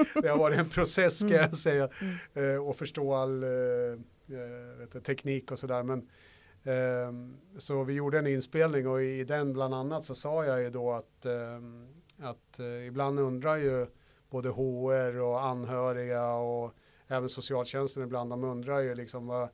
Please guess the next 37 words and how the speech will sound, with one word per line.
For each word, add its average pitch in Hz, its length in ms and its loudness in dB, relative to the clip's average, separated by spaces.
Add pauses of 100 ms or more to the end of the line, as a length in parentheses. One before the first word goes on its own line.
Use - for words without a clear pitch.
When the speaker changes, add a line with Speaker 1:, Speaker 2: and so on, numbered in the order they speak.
(400)
Speaker 1:
vad 131 100 0
är 131 120 2
det 127 400 -2
du 123 180 -6
gör?" 123 600 2 (540)
De 131 140 -6
kommer 135 220 0
och 135 80 2
möter 139 360 0
oss 147 200 -4
i 147 60 -6
tio 127 300 -6
minuter, 127 380 -8
en 120 100 -8
kvart, - 440 -6
och 123 120 -6
helt 127 160 -4
plötsligt 131 300 -8
så 131 100 -10
lägger 123 180 -4
de 135 140 -2
alla 131 200 0
korten 139 340 -4
på 139 100 0
borden. 139 480 -4 (520)
Men 135 160 -4
det 127 100 0
är 147 40 0
ju 156 140 -2
därför 139 300 0
att - 360 -14 (1000)
de 139 280 -4
förstår 139 500 -4
att 117 160 -6
vi 123 120 -6
förstår. 123 600 -14
Speaker 2:
Mm. 185 200 -6